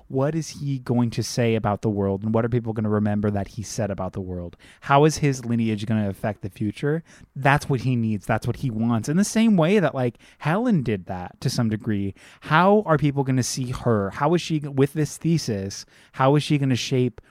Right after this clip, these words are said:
the way that she is perceived within the world and what she has to say about it in her time here? And it is all ego-driven. It is all self-determined. I must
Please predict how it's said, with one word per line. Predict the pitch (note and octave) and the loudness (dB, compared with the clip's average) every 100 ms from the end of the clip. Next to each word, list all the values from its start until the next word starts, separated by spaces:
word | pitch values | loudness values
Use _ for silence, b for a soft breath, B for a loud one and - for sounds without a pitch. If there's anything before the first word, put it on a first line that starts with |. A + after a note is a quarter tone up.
| b - | b -2
the | B2 | 2
way | A#2 A2+ | 2 2
that | A2+ | -2
she | - E3+ F3 | -4 0 2
is | E3+ | 2
perceived | - B2 - A2+ G2+ | -2 -2 -2 -4 -4
within | G#2+ A2+ G#2+ | -4 -2 -2
the | |
world | G2+ G2 F#2+ F#2+ - b b _ | -2 -4 -4 -6 -10 b b _
and | C3+ A#2+ | 2 4
what | B2+ | 2
she | - D3 | 0 0
has | A#2 A2 - | 0 -2 -6
to | A2+ | -10
say | - D3+ D3 | -2 2 2
about | A2+ G#2 G2 | 2 0 -2
it | G2+ b b - | -6 b b 0
in | C3 | 0
her | A2+ B2 | 2 0
time | A2 - B2 C#3 E3+ | -2 -2 0 0 0
here? | F3+ G#3 A#3 B3 b b b - | 0 0 -2 -6 b b b -2
And | D3 D#3+ | 0 0
it | C#3 | -2
is | C3 | 0
all | - C#3+ D3+ - | 2 4 4 -2
ego-driven. | D#3 C#3 C3 B2+ A#2 A2 A2 | -4 -2 0 2 0 0 -4
It | A2 | -4
is | A2 A2+ | -2 0
all | A2+ A#2+ B2+ b b b | 2 2 0 b b b
self-determined. | - - B2 C3 - C#3+ - C3 A#2+ A2+ A2+ - _ _ _ _ _ - | -6 2 2 2 -2 -6 -2 0 2 2 0 -4 _ _ _ _ _ 0
I | B2+ | 2
must | B2+ A#2+ A#2 A2+ - - | 2 2 2 0 -6 -14